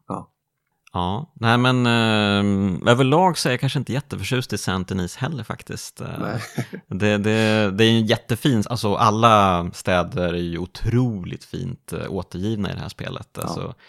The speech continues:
Speaker 2: man kan ju gå runt och bara mysa överallt, eh,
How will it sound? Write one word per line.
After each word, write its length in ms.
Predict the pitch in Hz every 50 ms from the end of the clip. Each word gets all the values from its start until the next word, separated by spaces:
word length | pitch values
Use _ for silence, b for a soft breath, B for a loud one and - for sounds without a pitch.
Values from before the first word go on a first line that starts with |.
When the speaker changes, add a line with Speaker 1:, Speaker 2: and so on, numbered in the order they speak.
| B B B B B
Speaker 2:
man 140 | - 95 92
kan 160 | - - 95
ju 100 | 101 110 95
gå 120 | 98 92
runt 360 | 90 98 110 104 87 - -
och 100 | 90 87
bara 280 | 85 87 82 82 80 85
mysa 560 | 90 95 95 90 87 - - - 139 107 101 107
överallt, 840 | - 95 87 85 90 98 110 113 101 92 - _ - - - - - - 101
eh, 300 | 92 82 80 78 78